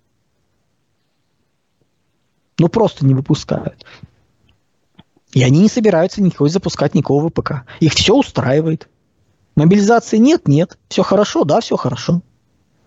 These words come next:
Вот и мы щас радостно это все наблюдаем. И возникает вопрос, а с чем они воевать будут? Могут ли н-, нормальные со стороны Запада на Украине появиться нормальные войска?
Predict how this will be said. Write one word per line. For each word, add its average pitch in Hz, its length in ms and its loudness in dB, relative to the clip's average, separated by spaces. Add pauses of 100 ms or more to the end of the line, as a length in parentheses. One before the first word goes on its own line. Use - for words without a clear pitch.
(840)
Вот 185 240 0
и 262 40 4
мы 214 120 6
щас - 380 -4
радостно 185 460 -2
это 131 140 -2
все 180 200 0
наблюдаем. 117 560 0 (600)
И - 40 -2
возникает 208 280 2
вопрос, 208 300 -2
а 185 80 -4
с - 40 0
чем 202 280 2
они 147 120 4
воевать 143 280 0
будут? - 300 -14 (840)
Могут 240 500 2
ли 208 500 2
н-, 165 120 -2 (180)
нормальные 160 1120 2 (180)
со - 180 -4
стороны 190 600 2
Запада 180 540 0
на 135 120 -2
Украине 180 420 0
появиться 131 400 -2
нормальные 143 440 0
войска? 131 420 -4